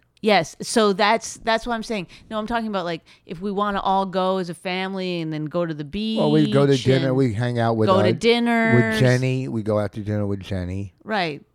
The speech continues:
Speaker 1: That I could take Raina to, um, you know, my friend Stephanie's with all her kids and hang out, or we could do a, a day at some kind of,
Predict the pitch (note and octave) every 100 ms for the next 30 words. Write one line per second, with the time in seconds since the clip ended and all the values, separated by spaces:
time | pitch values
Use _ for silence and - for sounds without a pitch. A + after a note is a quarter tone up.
0 | _ _ - - F3 F3 F#3+ F3+ F3+ F3+
1 | F3+ E3 - F3 D#3+ - E3 E3 D#3 -
2 | F3 E3+ D#3 D#3 - E3+ E3 E3 E3 F3+
3 | F3 E3+ D#3+ D#3 D3+ D#3 E3 F#3 F3+ G#3
4 | F#3+ F3+ F3 D#3+ - - _ F3+ F3+ F3+
5 | F3+ F3 E3 D#3+ D3+ D#3 D3 C#3+ - D3+
6 | E3 D#3 D3+ C#3 - D3+ D#3+ D3 C#3